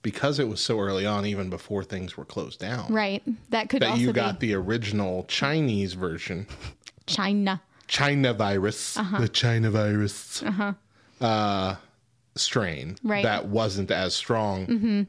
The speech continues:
Speaker 1: as the European one
Speaker 2: Right.
Speaker 1: that has come since, that is the more prevalent one
Speaker 2: Yeah.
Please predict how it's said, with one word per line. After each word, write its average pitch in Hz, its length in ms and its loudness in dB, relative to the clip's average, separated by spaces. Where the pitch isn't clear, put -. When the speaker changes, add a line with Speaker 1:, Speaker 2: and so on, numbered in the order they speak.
Speaker 1:
as 104 300 0
the 92 400 -4
European 147 680 0
one 139 400 -6
Speaker 2:
Right. 214 240 0
Speaker 1:
that 98 200 0
has 98 180 0
come 87 480 -4
since, 107 520 -2
that 90 160 -2
is 85 140 -8
the 95 120 -6
more 92 220 -4
prevalent 107 480 -4
one 65 260 -14
Speaker 2:
Yeah. 190 200 -2